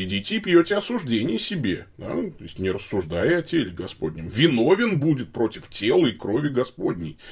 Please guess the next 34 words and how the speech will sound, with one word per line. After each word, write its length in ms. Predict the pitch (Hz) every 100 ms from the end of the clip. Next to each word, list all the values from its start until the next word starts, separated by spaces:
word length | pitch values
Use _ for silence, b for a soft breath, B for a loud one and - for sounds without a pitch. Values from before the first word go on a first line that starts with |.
| B
не 120 | 117
против 340 | 127 95 - -
хлеба 420 | - 175 135 98
и 80 | 95
вина, 320 | 95 101 73
да, 300 | 95 - -
а 40 |
против 340 | 87 107 - -
тела 280 | - 123 240
и 40 |
крови 280 | - - -
Господней. 540 | 95 92 - - - B B B B B B B B B
То 60 | -
есть, 100 | 117
как 160 | 127 -
мы 100 | 107
видим, 460 | 156 202 226 185
действительно, 840 | 104 - - 190 202 185 139 90 85 B B
э, 420 | 107 95 90 90 -
таинство 500 | 117 120 156 - 127
может 300 | 104 117 127
быть 460 | 101 135 - - -
даже 500 | 123 117 123 127 120
во 200 | 107 127
вред. 260 | 127 85 - - - B B B B B
Но, 540 | - 135 185 185 165 -
а 140 | 135
вы 220 | 120 226
описываете 600 | 208 185 202 190 175 160
гипотетическую 840 | 131 135 156 180 180 220 - - 120
какую-то 360 | 151 151 160
ситуацию 640 | - 123 151 156 - 127 117
в 60 |
вакууме. 520 | 110 139 - 87 -